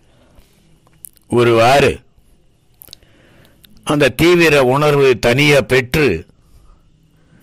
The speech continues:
தமக்குள்ளே ஆலோசிக்கலானார்கள்.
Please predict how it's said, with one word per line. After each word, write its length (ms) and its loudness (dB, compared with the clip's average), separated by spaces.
தமக்குள்ளே 760 0
ஆலோசிக்கலானார்கள். 1500 0